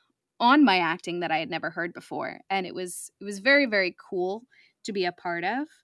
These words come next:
So, so I don't, it, it's kinda hard to pick just one favorite part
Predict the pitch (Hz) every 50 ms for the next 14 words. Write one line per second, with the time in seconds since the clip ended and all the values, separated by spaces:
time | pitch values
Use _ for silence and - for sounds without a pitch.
0 | _ _ _ _ _ _ _ _ _ _ _ _ - - - 247 - - 226 -
1 | 254 247 240 285 302 - - _ _ _ _ _ _ _ _ _ _ _ 262 269
2 | 269 277 254 262 - - - 285 294 294 247 240 214 208 214 202 214 - - 220
3 | 214 - 214 - - 196 175 180 170 - 190 175 180 160 - - - 160 165 170
4 | 226 269